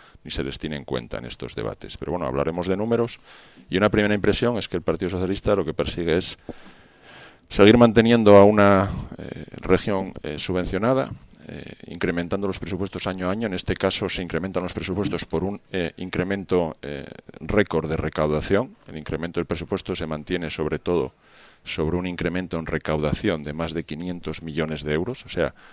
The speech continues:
que ese beneficio que teóricamente dice el Partido Socialista recibirán las clases medias y trabajadoras,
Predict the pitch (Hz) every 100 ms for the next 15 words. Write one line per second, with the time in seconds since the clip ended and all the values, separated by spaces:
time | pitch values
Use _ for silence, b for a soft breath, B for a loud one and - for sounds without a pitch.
0 | b b - 82 - 98 98 90 - 95
1 | 90 80 78 90 85 85 85 87 82 85
2 | 85 78 78 90 - 87 95 - 78 -
3 | 76 82 85 80 - 85 85 73 92 78
4 | 71 64 - 69 65 - 67 69 65 85
5 | 95 110 -